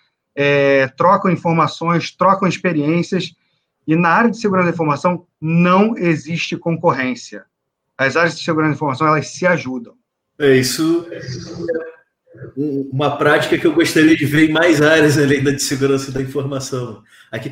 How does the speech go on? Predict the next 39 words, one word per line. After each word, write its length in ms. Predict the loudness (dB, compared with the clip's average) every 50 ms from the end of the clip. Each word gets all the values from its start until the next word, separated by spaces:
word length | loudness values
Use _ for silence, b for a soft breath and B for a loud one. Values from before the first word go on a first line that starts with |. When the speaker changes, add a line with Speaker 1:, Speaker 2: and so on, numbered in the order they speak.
| B B -4
Speaker 2:
no 100 | -2 0
direito 440 | 0 2 0 0 2 0 0 0 0
ainda 260 | -2 0 0 -2 -2
não 100 | -2 -2
é 120 | -2 -4
comum, 320 | -4 -4 -6 -4 -4 -4 -4
a 60 | -4
gente 260 | -4 -6 -8 -10 -8
vê 120 | -6 -6 -4
mudando 440 | -2 -2 -2 -2 -2 -2 -2 -4
um 100 | -8 -8
pouco 240 | -8 -10 -10 -8 -8
a 40 | -8
mentalidade, 640 | -6 -6 -6 -6 -4 -4 -2 -2 -2 -2 -2 -2 -4
as 60 | -6
pessoas 280 | -8 -8 -8 -8 -8 -8
dividindo 600 | -6 -6 -6 -6 -6 -4 -4 -6 -4 -4 -6 -6
mais 240 | -4 -6 -6 -6
conhecimento, 800 | -6 -8 -6 -4 -4 -6 -6 -8 -8 -6 -6 -4 -6 -6 -8 -12 _ _ _ _ _ _ _ _ _ _
mas 280 | -2 2 2 4 4 4
ainda 160 | 2 0 -2
assim, 180 | -4 -8 -10 b b b b b b
a, 380 | -8 -8 -8 -12 _ _ -4 -2
a 40 |
gente 260 | -2 -2 -2 -4 -4 0
ainda 160 | 0 0 2
tem 300 | 2 0 -2 -2 -2 -4
em 20 |
vários 300 | -2 0 0 2 0 0
segmentos 420 | 0 -2 -2 -2 -4 -6 -6 -6 -6
essa 160 | -6 -4 -4
cultura 440 | -2 -4 -4 -4 -2 0 0 0 0
de 140 | 0 -2
enxergar 380 | -4 -4 -2 0 0 2 2 0
todo 260 | 0 0 0 0 0
mundo 280 | 0 -2 -2 -2 -2 -2
como 200 | -4 -4 -2 -2
inimigo, 580 | -2 -2 -2 -2 -2 -2 0 -2 -2 -2 -4
né? 180 | -8 -8 -10 -12